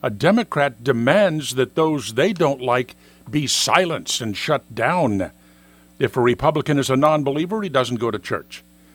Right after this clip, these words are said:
A Democrat non-believer wants any mention of God and religion silenced. If a Republican decides he needs health care, he goes about shopping for it or may choose a job that provides it. If a Democrat decides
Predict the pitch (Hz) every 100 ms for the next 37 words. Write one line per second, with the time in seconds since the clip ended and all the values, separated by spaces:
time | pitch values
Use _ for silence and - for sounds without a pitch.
0 | - 123 98 139 180 - 165 160 156 160
1 | 151 160 185 190 151 139 123 - - 208
2 | 226 196 185 - 165 143 120 147 139 135
3 | 135 135 127 123 117 110 120 107 - -
4 | - - 113 104 76 - - - - -
5 | - 123 131 117 113 135 147 147 143 127
6 | 120 143 139 139 123 - _ _ 208 233
7 | 190 147 - 208 226 - 135 135 165 -
8 | - - _ 185 202 170 165 165 147 147
9 | - - 180 196 180 131 - 117 139 160
10 | 143 165 139 143 - 143 135 151 107 120
11 | 120 135 - _ _ - 123 123 - 165
12 | 175 202 190 - 98 _ _ _ _ -
13 | 123 - 101 95 175 220 - 147 135 -
14 | 123 147 123 120 117